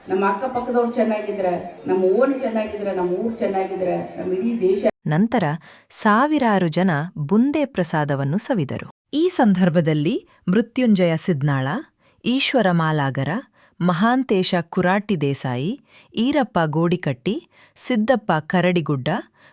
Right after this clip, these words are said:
Speaker 2: ಗುರುಸಿದ್ದಪ್ಪ ಭಾವಿಕಟ್ಟಿ, ಮಹಾಂತೇಶ ಗೊರವನಕೊಳ್ಳ, ಬಸವರಾಜ ಹಡಗಲಿ, ಶಿವಯೋಗಿ ಧರ್ಮಣ್ಣವರ, ಶಿವನಗೌಡ ಪಾಟೀಲ, ಸೋಮಣ್ಣ ಗೋಡಿಕಟ್ಟಿ,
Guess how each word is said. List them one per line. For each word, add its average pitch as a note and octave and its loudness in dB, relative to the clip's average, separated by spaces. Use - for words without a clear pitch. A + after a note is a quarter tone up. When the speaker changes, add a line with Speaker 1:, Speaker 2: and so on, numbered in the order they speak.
Speaker 2:
ಗುರುಸಿದ್ದಪ್ಪ F#3 0
ಭಾವಿಕಟ್ಟಿ, D#3 -4
ಮಹಾಂತೇಶ F#3 2
ಗೊರವನಕೊಳ್ಳ, D#3+ 0
ಬಸವರಾಜ F3+ 2
ಹಡಗಲಿ, D3 -2
ಶಿವಯೋಗಿ A3 2
ಧರ್ಮಣ್ಣವರ, D3 0
ಶಿವನಗೌಡ A3+ 2
ಪಾಟೀಲ, C#3 -2
ಸೋಮಣ್ಣ C4 2
ಗೋಡಿಕಟ್ಟಿ, D#3+ -2